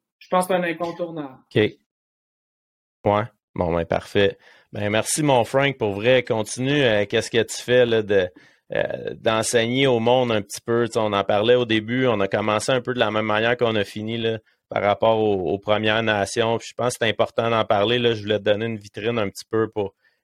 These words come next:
Speaker 2: expliquer au monde c'était quoi, puis, tu sais, d'où que tu viens, puis où que tu t'en vas, puis où c'est que tu veux amener, justement, les,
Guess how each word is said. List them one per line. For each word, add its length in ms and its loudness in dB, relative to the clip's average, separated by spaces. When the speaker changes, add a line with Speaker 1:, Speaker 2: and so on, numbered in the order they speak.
Speaker 2:
expliquer 400 -8
au 100 2
monde 260 0
c'était 240 0
quoi, 340 2
puis, 260 -10
tu 80 -6
sais, 60 -2
d'où 160 -6
que 100 -12
tu 140 -10
viens, 300 0
puis 200 -4
où 120 -2
que 100 -20
tu 100 -12
t'en 260 2
vas, 200 2
puis 420 -10
où 80 -10
c'est 200 -4
que 120 -20
tu 80 -10
veux 240 2
amener, 320 -2
justement, 400 -2
les, 220 -2